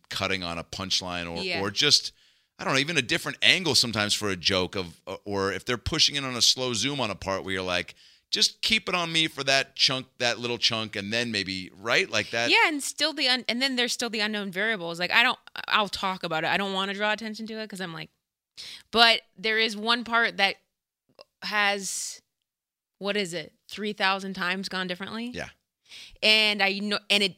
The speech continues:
Speaker 2: that night it didn't. And I was just like, "Okay." And it's not that it, it's not a bomb. It's a reaction that I was used to.
Speaker 1: Yep.
Speaker 2: So normally I'll say, um,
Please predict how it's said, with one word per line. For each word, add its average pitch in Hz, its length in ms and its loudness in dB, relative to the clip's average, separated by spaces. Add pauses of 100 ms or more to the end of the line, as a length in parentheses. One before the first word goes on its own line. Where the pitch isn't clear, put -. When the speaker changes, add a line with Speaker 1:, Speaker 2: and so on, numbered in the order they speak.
(160)
Speaker 2:
that 190 240 4 (100)
night 180 280 -2
it 170 100 -6
didn't. 131 340 -12 (160)
And 196 100 2
I 202 80 8
was 220 80 0
just 208 160 -2
like, 180 220 0 (680)
"Okay." 220 500 2 (320)
And 247 100 -4
it's 349 100 0
not 427 120 2
that 392 100 0
it, 240 160 0 (120)
it's 226 160 -6
not 285 140 4
a 220 40 0
bomb. 220 380 2
It's 180 160 -6
a 185 60 -6
reaction 190 520 2
that 175 100 -2
I 170 60 -2
was 165 180 -8
used 151 240 -8
to. 147 260 -14
Speaker 1:
Yep. 92 200 -6 (180)
Speaker 2:
So 233 360 0
normally 254 460 -2
I'll 214 160 0
say, 196 720 -2
um, 170 600 -6